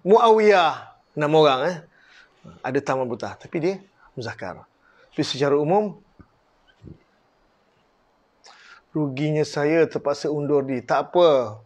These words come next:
Puan Umi Adil-, Adilah. InsyaAllah ada rakaman. Dan saya akan ulang lagi nanti. Saya akan ulang. Ini mukadimah je. Ha, saya tak akan detail ni. Saya nak cerita mabni dengan murab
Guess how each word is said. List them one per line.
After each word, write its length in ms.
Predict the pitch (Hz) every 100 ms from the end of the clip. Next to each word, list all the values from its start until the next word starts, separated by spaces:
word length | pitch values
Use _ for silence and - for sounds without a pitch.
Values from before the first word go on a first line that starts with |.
| -
Puan 320 | 147 151 151
Umi 260 | 156 151 156
Adil-, 400 | 151 151 156 - -
Adilah. 720 | - 143 151 160 123 104 - _ - - _
InsyaAllah 420 | - 165 156 139 139
ada 80 | 139 147
rakaman. 560 | 151 151 127 110 107 - _ - -
Dan 240 | 151 143
saya 240 | 160 160
akan 160 | 160 165
ulang 260 | 160 165 156
lagi 240 | 151 147
nanti. 320 | 139 127 110 98 _ _ _ _ _
Saya 220 | - 123
akan 100 | 139
ulang. 240 | 143 143 127
Ini 400 | 165 180 - -
mukadimah 560 | 170 185 170 160 127 123
je. 240 | 156 180 170 131 107 _ _ _ _ _
Ha, 160 | 127 107
saya 160 | 151 160
tak 160 | 160 147
akan 160 | 151
detail 320 | 156 160 190
ni. 160 | 180 139
Saya 180 | 143 165
nak 140 | 165
cerita 300 | 175 160 185 - - - _
mabni 400 | 180 247 254 285
dengan 100 | 269
murab 320 | 269 262 165